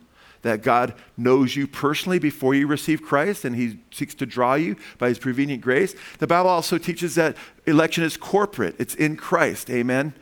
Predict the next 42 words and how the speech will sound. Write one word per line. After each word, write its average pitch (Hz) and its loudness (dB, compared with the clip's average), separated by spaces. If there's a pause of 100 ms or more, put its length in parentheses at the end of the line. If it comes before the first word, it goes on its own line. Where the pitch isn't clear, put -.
Whoever's 139 0
in 151 -4
Christ 151 0 (220)
is, 139 2 (220)
are 131 2
part 135 0
of 127 -2
the 139 2
elect, 135 0
amen? 127 0 (840)
And 143 -2
so 175 0
it's 160 0
important 196 0
when 185 0
we 160 -2
understand 165 0
these 127 0
things, 113 -4
it's, 131 -10 (260)
it's, - -4
uh, 135 2 (100)
that, 135 0
that 139 2 (160)
the 147 -2
scriptures - 0
tell 131 2
us, 135 0 (480)
and, 139 0
and 160 2
I'm 156 2
breaking 208 2
it 196 2
down, 175 4
I'm 160 2
giving 160 2
you 143 2
four 165 -2
aspects 156 0
of 135 -2
election, 123 -2 (1040)
okay? 127 0